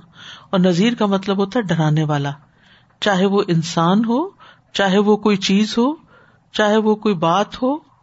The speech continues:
کوئی دلیل ہو جس سے بندے کو ڈرایا جاتا ہے۔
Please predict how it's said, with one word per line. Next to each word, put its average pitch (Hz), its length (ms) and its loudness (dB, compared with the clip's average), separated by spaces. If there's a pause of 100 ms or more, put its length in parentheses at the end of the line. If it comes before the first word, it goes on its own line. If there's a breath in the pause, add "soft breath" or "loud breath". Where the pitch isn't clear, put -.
(100)
کوئی 196 140 0
دلیل 180 460 0
ہو 254 260 -2 (380 loud breath)
جس 190 140 -2
سے 202 140 0
بندے 175 300 0
کو 185 120 -2
ڈرایا 160 300 0
جاتا 151 420 -6
ہے۔ 160 60 -12